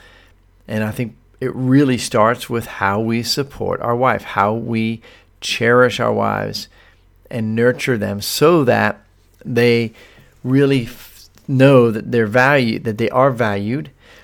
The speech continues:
that it's not about their career, it's not about how much money they can bring home or the accolades they might get at work, but that they are doing the harder job. And again, there, I know that there are some women, dude,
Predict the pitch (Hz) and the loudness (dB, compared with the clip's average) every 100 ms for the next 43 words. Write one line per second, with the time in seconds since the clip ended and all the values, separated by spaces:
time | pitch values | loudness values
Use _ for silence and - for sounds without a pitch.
0 | _ - 120 113 104 110 113 110 123 - | _ -2 0 0 -2 0 0 -2 -4 -4
1 | - 107 107 98 104 113 127 - - _ | -6 -4 -4 -4 -4 -6 -8 -14 -20 _
2 | - 107 113 117 107 117 123 117 117 117 | -10 -4 -2 0 -2 -2 -6 -6 -6 -4
3 | 117 113 113 113 107 120 - 101 92 98 | -4 -6 -8 -8 -8 -8 -8 -8 -6 -8
4 | 131 135 - - - - _ - 113 110 | -10 -14 -18 -20 -20 -20 _ -2 2 2
5 | 110 110 107 - 120 113 - 127 127 117 | 2 0 -2 -4 -4 -4 -4 -6 -2 0
6 | 113 107 113 107 107 107 101 - - - | 0 -2 -2 -2 -2 -2 -4 -4 -8 -10
7 | 117 - 131 165 92 - - - 117 110 | -8 -2 2 4 2 -2 -16 -10 -6 -4
8 | 107 - 110 110 110 117 117 110 101 - | -4 -2 0 0 -2 -2 -2 -2 -6 -4
9 | - 120 123 139 165 165 _ _ - _ | 0 0 0 -2 -4 -8 _ _ -20 _
10 | _ _ _ _ - 117 98 95 - 127 | _ _ _ _ -4 0 0 0 -8 -12
11 | - _ _ - - - _ 127 135 160 | -20 _ _ -20 -20 -20 _ 0 4 6
12 | 123 104 _ - 127 127 - 147 143 151 | 4 2 _ -6 2 4 6 6 6 6
13 | 135 110 127 131 110 107 - 127 143 143 | 4 2 2 2 0 -2 -2 0 0 -4
14 | - 131 135 143 113 113 | -4 -2 -2 -4 -4 -6